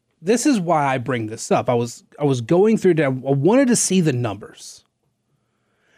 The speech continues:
I wanted to see the numbers for back to school shopping. I know what we've paid. But again, we're sending both of our kids to, uh, a Catholic school. Now, it's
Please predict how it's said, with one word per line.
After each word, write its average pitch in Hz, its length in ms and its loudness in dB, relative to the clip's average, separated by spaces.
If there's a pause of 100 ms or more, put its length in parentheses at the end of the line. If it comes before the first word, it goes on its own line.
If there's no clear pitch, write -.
(220)
I 165 120 0
wanted 190 340 2
to 247 100 4
see 196 200 2
the 196 120 2
numbers 117 800 -2 (760)
for 170 300 0
back 147 280 -2
to 143 100 -2
school 123 280 -2
shopping. 117 520 -6
I 240 200 2
know 240 200 6
what 165 220 2
we've 131 340 0
paid. 123 460 -4 (920)
But 151 100 -2
again, 160 320 0
we're 139 260 0
sending 131 340 -6
both 127 180 0
of 127 80 -4
our 135 160 0
kids 123 400 -4
to, 123 560 -4
uh, 120 340 -4
a 123 40 -4
Catholic 127 460 -6
school. 131 280 -2
Now, 123 140 0
it's 131 300 -2